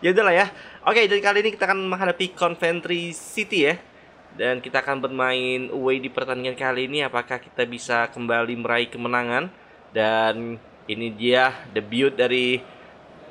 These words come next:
kiper Jepang kita. Mudah-mudahan dia bisa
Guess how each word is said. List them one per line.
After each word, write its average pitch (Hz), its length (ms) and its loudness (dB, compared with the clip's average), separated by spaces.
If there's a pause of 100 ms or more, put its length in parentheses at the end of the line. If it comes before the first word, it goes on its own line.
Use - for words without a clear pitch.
kiper 139 320 -2
Jepang 147 480 2
kita. 151 440 2 (760)
Mudah-mudahan 127 480 2
dia 131 200 4
bisa 127 680 2